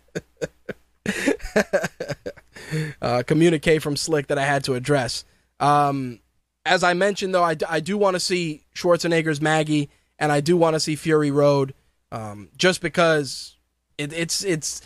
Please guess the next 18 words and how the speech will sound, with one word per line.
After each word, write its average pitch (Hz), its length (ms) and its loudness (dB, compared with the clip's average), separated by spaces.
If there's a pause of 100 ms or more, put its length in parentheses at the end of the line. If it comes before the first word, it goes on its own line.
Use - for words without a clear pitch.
(160)
it's 180 200 0
Tom 240 300 2
Hardy 190 480 2
channeling 170 720 -2 (240)
Mel 170 320 4
Gibson, 151 600 -2
and 156 180 -4
I 151 100 0
do 175 180 -2
wanna 165 280 2
see 151 260 -2
it. 143 240 -2
I 139 60 -12
mean, 120 440 -12
if 143 120 -2
it 135 100 -4
sucks, 214 440 2
hey, 151 360 -4